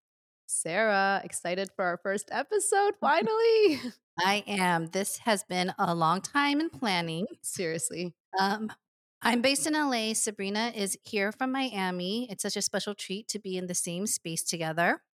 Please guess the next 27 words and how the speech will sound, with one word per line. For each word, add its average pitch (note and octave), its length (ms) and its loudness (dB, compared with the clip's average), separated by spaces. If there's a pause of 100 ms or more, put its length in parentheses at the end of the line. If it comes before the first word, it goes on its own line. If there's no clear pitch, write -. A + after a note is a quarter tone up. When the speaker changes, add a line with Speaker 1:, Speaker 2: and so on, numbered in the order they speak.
(880)
Speaker 2:
We G#3 100 -4
should A#3 160 0
start A3+ 300 0 (120)
by F#3 360 0
introductions. G#3 720 -4 (120)
Speaker 1:
Yeah. A3 260 -2 (540)
Speaker 2:
Uh, E3+ 240 2
I'm G3+ 220 2
Sarah. A#3 640 2
I'm G3+ 160 0
the G3+ 80 -4
C G#3 180 -2
E G3+ 60 2
O - 20 2
of G3 60 -4
Landing F#3+ 360 -2
International. A#3+ 920 0
I've F3+ 180 0 (100)
been G3 140 -2
in G3+ 140 -4
the G#3 100 -2
beauty F3+ 300 -6
space G3+ 480 -2
for F3+ 240 -2
almost F3+ 720 -4
two A#3+ 220 -2
decades. A3+ 840 -2